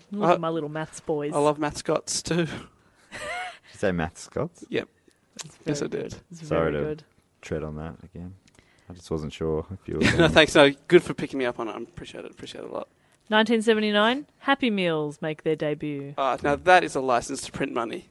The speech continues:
Speaker 1: Right? <laughs> Nineteen eighty. So this is only two years after five thousand stores. Nineteen eighty, six thousandth restaurant opens. So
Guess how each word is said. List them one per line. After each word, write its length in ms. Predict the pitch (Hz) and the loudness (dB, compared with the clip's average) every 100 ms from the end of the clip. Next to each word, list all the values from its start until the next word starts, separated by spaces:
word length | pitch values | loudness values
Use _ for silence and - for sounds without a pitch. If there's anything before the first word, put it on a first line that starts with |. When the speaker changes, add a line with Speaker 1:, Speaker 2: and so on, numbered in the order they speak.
| - | 2
Speaker 1:
Right? 580 | 190 214 - 392 - - - | 4 4 8 8 8 -2 -20
<laughs> 180 | - - | -20 -2
Nineteen 300 | 233 240 247 | 0 4 4
eighty. 440 | 214 262 233 196 226 _ _ _ - | 4 2 2 -2 -4 _ _ _ 0
So 220 | - 208 | 6 6
this 180 | 214 240 | 6 2
is 60 | |
only 180 | 240 226 | 4 4
two 180 | 208 240 | 2 2
years 260 | 226 214 190 | 2 4 6
after 580 | 185 175 190 175 165 190 _ | 4 4 2 2 0 -4 _
five 340 | _ 185 170 | _ 4 4
thousand 440 | - 160 151 202 359 - _ _ _ _ | 2 -2 -2 -4 -10 -14 _ _ _ _
stores. 460 | - - 165 202 - _ _ _ _ _ | -20 -6 -2 -2 -4 _ _ _ _ _
Nineteen 300 | 196 196 208 | -4 -2 2
eighty, 220 | 190 185 185 | 2 2 0
six 500 | - - - - - | -4 -2 -2 -2 0
thousandth 580 | 190 165 165 165 - - - - | 4 4 2 -6 -14 -20 -12 -8
restaurant 400 | 165 - 160 151 | -6 -6 -8 -6
opens. 440 | 143 - 156 - - | -10 -12 -16 -18 -14
So 380 | - 156 151 | -8 -6 -6